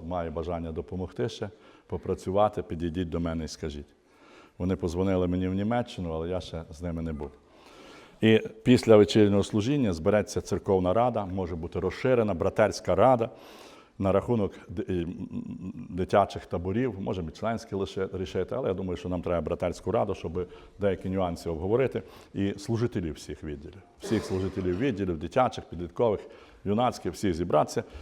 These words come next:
щоб ми обговорили про наші табори дитячі, інші табори, які, е, які будемо проводити чи не будемо проводити, нам треба це вирішити.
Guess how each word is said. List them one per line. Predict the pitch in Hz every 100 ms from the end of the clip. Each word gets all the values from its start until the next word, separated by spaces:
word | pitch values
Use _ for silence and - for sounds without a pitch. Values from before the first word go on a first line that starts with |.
| -
щоб | - 104
ми | 107
обговорили | 101 87 95 123 113
про | 90 104 113 110 - -
наші | 92 101 - 95 - - _
табори | - 85 90 107 - - -
дитячі, | 85 90 110 117 - 104 - - _ _ _
інші | 92 101 -
табори, | 87 80 87 104 110 - - -
які, | 92 - 110 117 - - - - - - - - - - -
е, | 110 107 104 104 - -
які | 104 120 117 101 - - -
будемо | 87 82 147 151
проводити | 135 131 127 120 110 104
чи | - 113
не | 90
будемо | 85 120 104
проводити, | 95 92 92 87 - 87
нам | 90 85
треба | 82 80
це | 78 82
вирішити. | 76 76 82 -